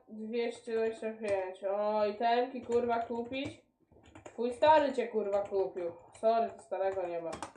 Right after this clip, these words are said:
Jak ktoś, kurwa, sprzedaje item albo granacita, to jest kurwą bitą. Jakby ja takich ludzi po prostu nie lubię, nie? Nienawidzę. Ja z takim człowiekiem się nawet w prawdziwym życiu nie mógł przyjaźnić, bym mu ręki nawet nie podał, kurwa.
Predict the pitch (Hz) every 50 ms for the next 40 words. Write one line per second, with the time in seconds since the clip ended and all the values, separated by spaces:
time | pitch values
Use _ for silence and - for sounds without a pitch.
0 | - _ - - _ _ _ _ - 185 - - - 247 254 - - 269 262 254
1 | 247 247 247 247 - - 254 247 247 262 262 254 262 262 254 254 269 269 254 254
2 | 262 254 254 254 247 247 247 247 247 247 247 247 254 262 269 240 247 240 247 254
3 | 247 240 - - - 233 226 220 208 190 190 185 180 180 180 175 170 - 180 160
4 | 160 160 - - _ - 190 185 190 190 196 220 220 233 240 247 277 294 302 302
5 | 302 302 311 311 - - 349 311 311 285 311 311 311 311 311 - 302 302 302 294
6 | 277 262 247 226 202 196 190 185 185 185 185 196 202 208 214 220 220 226 233 226
7 | 202 175 175 175 165 - - - - - - _ _ _ _ - - _ _ _
8 | _ _ - - _ _ _ _ 214 220 240 240 254 285 277 277 285 285 269 285
9 | 302 277 285 285 294 302 294 285 294 - 311 285 277 277 277 - - - 294 277
10 | 269 269 285 285 311 294 277 269 - 220 208 202 196 190 185 - - - - 214
11 | 196 190 190 190 196 190 190 196 196 208 220 220 220 226 233 226 220 208 214 -
12 | 190 185 180 175 175 175 170 - 185 170 165 165 165 165 165 165 170 170 170 160
13 | 156 160 156